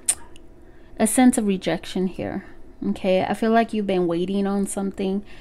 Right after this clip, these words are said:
Taurus, or they could, but this person is seeing you a lot more stable. Maybe you brought that sense of more stability in their life, and now they're seeing that maybe it was a,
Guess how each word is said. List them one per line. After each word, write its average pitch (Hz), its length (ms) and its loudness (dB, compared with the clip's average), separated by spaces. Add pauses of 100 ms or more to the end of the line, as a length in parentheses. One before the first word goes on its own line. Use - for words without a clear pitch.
(380)
Taurus, 196 800 0 (240)
or 185 240 2
they 175 260 0
could, 214 500 0 (560)
but 202 240 6
this 208 160 2
person 254 360 6
is 226 120 4
seeing 202 400 4
you 208 220 6
a - 20 6
lot 190 320 4
more 190 240 2
stable. 220 520 0
Maybe 214 240 2
you 185 160 0
brought 190 720 0 (280)
that 196 360 0
sense 202 380 0
of 196 380 0
more 196 260 2
stability 196 680 2
in 202 140 2
their 196 180 2
life, 202 500 0 (520)
and 208 200 6
now 202 160 6
they're 220 160 2
seeing 208 380 4
that 196 160 4
maybe 202 320 4
it 202 60 6
was 196 200 0
a, 185 180 0